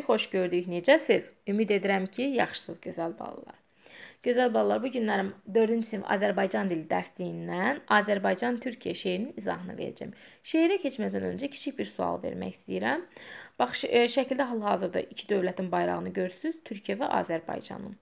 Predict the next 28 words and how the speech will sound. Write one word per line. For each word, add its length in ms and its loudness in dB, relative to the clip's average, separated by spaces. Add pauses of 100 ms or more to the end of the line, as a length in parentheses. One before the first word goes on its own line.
(640)
Biz 160 2
keçən 400 0
dərs 160 -2
nə 160 -4
keçmişdik? 560 -8
Heydər 380 2
Əliyevin 340 0
kəlamları. 560 -6 (300)
Bax, 180 -8
bu 160 -12
iki 240 -2
bayrağa 480 4 (220)
aid, 420 -2 (480)
bu 160 -4
iki 240 -6
dövlətə 480 -2
aid 460 -4 (120)
Heydər 360 2
Əliyevin 400 0
bir 140 -4
kəlamı 460 -2
vardı. 260 -6
Sizcə 320 -2
o 80 -4
hansı 280 -4
kəlam 360 -2
idi? 180 -12 (1300)
Aha, 300 2